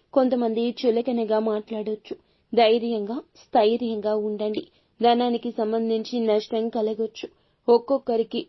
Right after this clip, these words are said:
ఒక్కో విధమైన నష్టం ఉంటుంది. అందరికీ ఒకేలా ఉంటుంది అని కాదండి. కొంతమందికి ఇలా జరగొచ్చు. భాగస్వామి ఫోన్ చేయొచ్చు, సహోద్యోగులు చేయొచ్చు,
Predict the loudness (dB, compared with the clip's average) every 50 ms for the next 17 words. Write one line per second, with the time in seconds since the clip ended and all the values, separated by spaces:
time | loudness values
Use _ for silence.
0 | 4 4 4 4 2 -2 -2 0 0 -2 -2 -2 -2 -4 -2 -2 -2 -2 -2 -2
1 | -4 -6 -8 -10 -8 -8 -6 -8 -8 -8 -8 -8 -8 -8 -12 _ _ _ _ _
2 | _ _ 0 2 2 2 2 0 -2 -2 -4 -4 -4 -6 -6 -2 2 2 2 2
3 | 0 -4 -2 -2 0 -2 -2 -2 -2 -4 -4 -4 -4 -4 -4 -2 -2 -2 0 0
4 | 0 -2 -2 -2 -2 -2 -2 -2 -4 -6 -6 -6 -8 -10 _ _ _ _ _ _
5 | 2 2 2 2 0 0 -2 -2 -2 -4 -6 -4 -6 -6 -2 2 2 4 4 2
6 | 0 -2 -2 -2 -2 -2 -2 -2 -4 -4 -4 -6 -18 -18 _ _ _ _ _ _
7 | _ 2 4 4 4 4 0 -2 -4 -2 -2 -2 0 0 0 0 0 -2 0 0
8 | 2 2 2 0 -2 -4 -6 -4 -2 -2 -4 -4 -4 -8 -8 -8 _ _ _ _
9 | _ _ 0 2 2 4 2 2 0 2 2 2 2 2 2 2 0 0 -2 -2
10 | -2 -2 0 0 0 -2 -4 -6 -8 -10